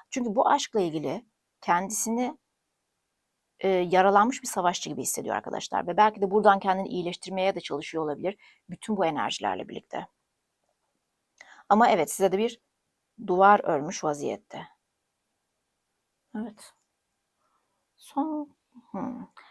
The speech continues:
Bir tavsiye kartı seçeceğim arkadaşlar. Hep söylediğim gibi buna uyup uymamak tamamen size kalmış. Ama bakalım tarot size nasıl bir kart çıkaracak.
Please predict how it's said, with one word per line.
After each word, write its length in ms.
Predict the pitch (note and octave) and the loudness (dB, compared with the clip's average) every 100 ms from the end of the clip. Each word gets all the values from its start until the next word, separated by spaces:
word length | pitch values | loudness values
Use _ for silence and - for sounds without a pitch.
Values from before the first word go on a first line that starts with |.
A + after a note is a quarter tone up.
| _ - | _ -8
Bir 100 | D#4+ | 0
tavsiye 400 | D#4+ D4+ D4 C4+ | 0 4 4 6
kartı 280 | F#3+ - | 4 4
seçeceğim 380 | - - F3+ D#3+ | 0 -4 -2 2
arkadaşlar. 680 | D3 D3 A#2 - F3 A3+ - | 2 0 -2 -2 -2 -4 -2
Hep 160 | D4 C#4 | -6 -2
söylediğim 420 | F#3 E3 D3+ C#3 | 0 0 0 -4
gibi 260 | - G3 G3 | -4 -4 -2
buna 140 | A3 | -2
uyup 340 | - G3 G3+ | 0 -2 -2
uymamak 400 | F#3+ F3 C#3+ D#3 | -4 -4 -6 -6
tamamen 360 | - A3+ D#3+ D3+ | 0 2 2 -2
size 220 | - - | -4 -4
kalmış. 480 | - - - A3+ - _ - - - - - - | -2 -2 -2 -6 -10 _ -20 -14 -10 -4 -2 2
Ama 140 | C#4 | 2
bakalım 360 | C#4 E3 B3 G3 | 2 0 -4 -4
tarot 280 | - F#3 | -2 -2
size 160 | - F#3+ | 0 -2
nasıl 180 | F#3+ G3+ | -2 -6
bir 60 | |
kart 240 | - - - | -8 -8 -8
çıkaracak. 640 | - C3+ - F3 G3+ - | -8 -8 -4 -6 -6 -20